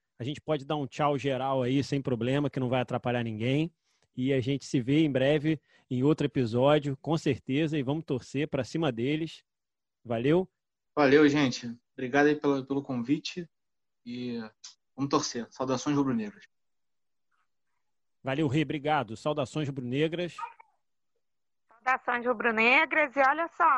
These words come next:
Speaker 3: Anderson, eu sou velha também, tá? Eu também fui nesse <laughs> Maracanã de cimento, gato.
Speaker 1: <laughs>
Speaker 3: Só pra tua informação.
Speaker 1: Ela é
Speaker 2: Nós
Speaker 1: geração
Speaker 2: somos,
Speaker 1: raiz
Speaker 2: nós
Speaker 1: também.
Speaker 2: somos os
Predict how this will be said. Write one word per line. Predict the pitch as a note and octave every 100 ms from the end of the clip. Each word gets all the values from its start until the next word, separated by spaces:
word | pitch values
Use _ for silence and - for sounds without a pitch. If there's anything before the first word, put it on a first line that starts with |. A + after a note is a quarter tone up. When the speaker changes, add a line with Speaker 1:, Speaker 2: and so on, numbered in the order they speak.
| A3 A#3+
Speaker 3:
Anderson, | A3 F#3 E3+ - F3 C#3 - - - _ - -
eu | C#4
sou | - F4+
velha | D4+ F4 F#4+ G4
também, | G#4+ G#4 G4 G4
tá? | E4 F4+ G#4 _
Eu | -
também | C4+ C4 D#4 F4+
fui | G4
nesse | F#4 F#4+ - F4+
<laughs> | F4 E4 D#4+ F4
Maracanã | F4+ E4 E4+
de | -
cimento, | G4 G4 E4+ D4+ -
gato. | A3+ A3 - F5+
Speaker 1:
<laughs> | E3+ - E3+ - G4 F#4 -
Speaker 3:
Só | - -
pra | - A4
tua | - F#4+
informação. | A#4 - G4+ A4 G#4+ A#4 - D4+ C#4+ C#4+ - C4
Speaker 1:
Ela | D4 - - -
é |
Speaker 2:
Nós | -
Speaker 1:
geração | - F3 - G#3+
Speaker 2:
somos, | F#3
Speaker 1:
raiz | A3 F3
Speaker 2:
nós | F#3 F#3+
Speaker 1:
também. | A3+
Speaker 2:
somos | A#3+ A#3+
os | A#3+